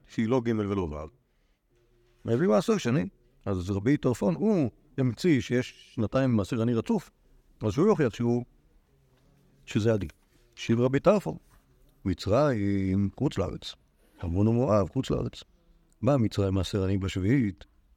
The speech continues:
אף עמון ומואב, מעשר עני בשביעית. פתאום אנחנו מגלים שיש עוד ארצות חוץ מעמון ומואב, נגיד מצרים, ושם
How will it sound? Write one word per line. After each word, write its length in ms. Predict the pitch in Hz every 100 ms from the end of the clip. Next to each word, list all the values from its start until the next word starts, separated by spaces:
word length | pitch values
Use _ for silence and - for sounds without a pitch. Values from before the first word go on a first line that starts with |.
| _ 98
אף 140 | -
עמון 360 | 90 92 101 117
ומואב, 360 | 127 143 233
מעשר 280 | 156 131 135
עני 160 | 139 147
בשביעית. 200 | 139 131 _
פתאום 200 | - 147
אנחנו 180 | 143 131
מגלים 500 | 131 123 165 165 120 - _ _ _
שיש 240 | - 117
עוד 120 | 185
ארצות 360 | 190 135 117 98 -
חוץ 180 | 113 101
מעמון 280 | 104 95
ומואב, 380 | 95 87 76 92 120 - _
נגיד 340 | 104 107 113 95
מצרים, 600 | 104 101 82 80 104 101
ושם 220 | 95 113